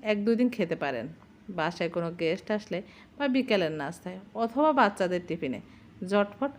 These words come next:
সুন্দর একটা আইটেম তৈরি করতে পারবেন। এই যে দেখেন,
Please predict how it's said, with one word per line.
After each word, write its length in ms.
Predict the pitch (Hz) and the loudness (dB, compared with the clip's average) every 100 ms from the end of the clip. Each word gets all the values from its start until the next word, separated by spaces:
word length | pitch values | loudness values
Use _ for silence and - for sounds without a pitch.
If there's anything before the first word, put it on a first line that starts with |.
| - | -16
সুন্দর 420 | - 233 226 220 | -6 0 2 2
একটা 240 | 220 214 202 | 0 0 0
আইটেম 280 | 175 196 | 0 -2
তৈরি 260 | 208 175 151 | -2 -2 -2
করতে 260 | 143 - - | -4 -8 -10
পারবেন। 320 | 71 - - - - - - - | -10 -12 -16 -18 -20 -20 -20 -8
এই 160 | 180 170 | -4 -2
যে 140 | 170 | -2
দেখেন, 360 | 160 165 - | -2 -4 -4